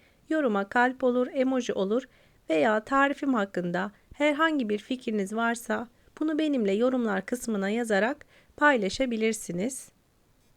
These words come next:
Ayrıca tarifimde kullanmış olduğum tüm malzemeleri videomun altındaki açıklamalar kısmına ölçüleri ve miktarları ile birlikte ekleyeceğim.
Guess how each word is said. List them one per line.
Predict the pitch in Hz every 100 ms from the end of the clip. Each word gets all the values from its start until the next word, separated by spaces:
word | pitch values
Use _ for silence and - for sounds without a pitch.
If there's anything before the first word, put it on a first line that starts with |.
| _ _ _ _ _ _ _ _ _ 302
Ayrıca | 320 302 226 214
tarifimde | 254 247 247 277 294
kullanmış | 302 247 214 202 208 214
olduğum | 196 208 214
tüm | - 277
malzemeleri | 254 208 196 185 185 214 285
videomun | 277 247 240 220
altındaki | 226 254 247 220 202
açıklamalar | 226 220 - 240 233 196 185
kısmına | - 226 - 196 226 311 _ _ -
ölçüleri | 277 285 285 277 247
ve | 214
miktarları | 208 247 - 247 240 233
ile | 208 190
birlikte | 220 220 196 -
ekleyeceğim. | - 214 254 254 240 247 262